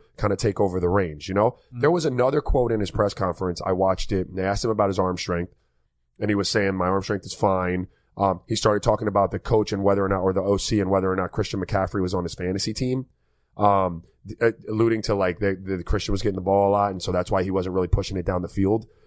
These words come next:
Speaker 1: Uh, and he said it kind of tongue-in-cheek. He was joking.
Speaker 2: Yeah.
Speaker 1: But do you think that there's any part of him that harbors just a little resentment for all the attention that Christian McCaffrey gets?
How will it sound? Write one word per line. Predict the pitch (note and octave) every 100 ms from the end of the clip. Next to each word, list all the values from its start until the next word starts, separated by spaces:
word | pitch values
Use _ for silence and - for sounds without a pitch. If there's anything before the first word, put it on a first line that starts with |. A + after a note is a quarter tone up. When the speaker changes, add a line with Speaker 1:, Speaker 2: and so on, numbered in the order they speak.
| _
Speaker 1:
Uh, | A#2 A#2
and | B2+
he | C#3
said | F3+ G3
it |
kind | F3+ D#3+
of | D3
tongue-in-cheek. | D#3 D3+ C3+ C#3
He | G2 C3
was | C#3+
joking. | A#2 B2+ G2+ - _
Speaker 2:
Yeah. | C#3 A#2+ - _ _ _ -
Speaker 1:
But | D3+
do | C#3+
you | D3 F3
think | F3+ F3+
that | F3+
there's | D#3 C3+ -
any | C3 C#3+
part | - C3+ B2+
of | G#2+
him | F#2+ F2 D#2+ - _ _ _ _ _ _ _ _ _ _ _ _ _ -
that | A2+
harbors | B2+ C3 B2
just | B2 -
a |
little | A#2 A#2 C3 B2
resentment | G#2+ F#2+ E2+ E2 D#2+ _ _ _
for | - A2+
all | A2+
the | A2+
attention | A2 - G#2 A2
that | G2+
Christian | - G#2 - G2
McCaffrey | G#2 F#2 F2 F2
gets? | E2+ - -